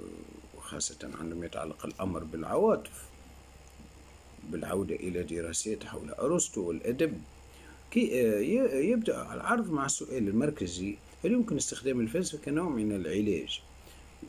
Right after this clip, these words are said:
تتم المسارعة في الرد، يق-،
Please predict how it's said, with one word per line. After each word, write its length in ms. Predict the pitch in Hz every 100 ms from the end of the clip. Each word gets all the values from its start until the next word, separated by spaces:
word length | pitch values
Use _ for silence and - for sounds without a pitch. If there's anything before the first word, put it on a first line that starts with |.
| - - - - - - - -
تتم 320 | 101 202 175
المسارعة 680 | 90 87 87 151 185 185 - - -
في 80 | -
الرد، 320 | - 113 113 - -
يق-، 340 | 101 107 -